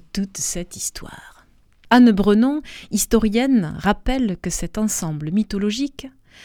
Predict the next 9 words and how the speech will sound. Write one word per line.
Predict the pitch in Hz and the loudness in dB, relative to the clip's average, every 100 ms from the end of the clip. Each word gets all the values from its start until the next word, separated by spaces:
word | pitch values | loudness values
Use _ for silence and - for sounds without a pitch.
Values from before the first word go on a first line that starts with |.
| - - | -20 -10
fut | - 233 | -2 2
relayé | 277 269 226 208 | 2 2 0 0
longtemps | 196 233 233 - 262 269 | 2 2 0 -2 -4 -4
par | 254 180 170 | -2 -2 -2
les | 170 | -4
guides | 170 214 208 | -2 -2 -2
des | 180 160 | -2 -2
grottes | 160 156 190 214 - 220 190 - | -2 -2 -2 -2 -4 -8 -8 -6
et | 170 | -6